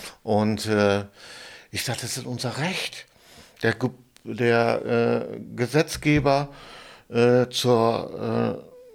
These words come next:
äh, ja, als das Grundgesetz geplant wurde, der wollte das so. Das darf nicht unterdrückt werden,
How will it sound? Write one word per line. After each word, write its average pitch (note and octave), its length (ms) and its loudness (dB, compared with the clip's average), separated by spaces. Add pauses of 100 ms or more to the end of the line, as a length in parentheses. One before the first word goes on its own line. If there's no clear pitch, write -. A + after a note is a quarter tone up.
(140)
äh, - 60 -6
ja, F#2+ 340 0 (1160)
als A2 260 -2
das G#2 160 -2
Grundgesetz C3 680 0
geplant A#2+ 600 -4
wurde, C#3 320 -2 (180)
der A2 180 -8
wollte F#3+ 380 -2
das G#2 260 -2
so. F2 280 -6 (420)
Das A#2 220 0
darf E3+ 320 0
nicht A#2 160 -4
unterdrückt G2 640 -6
werden, F2+ 420 -6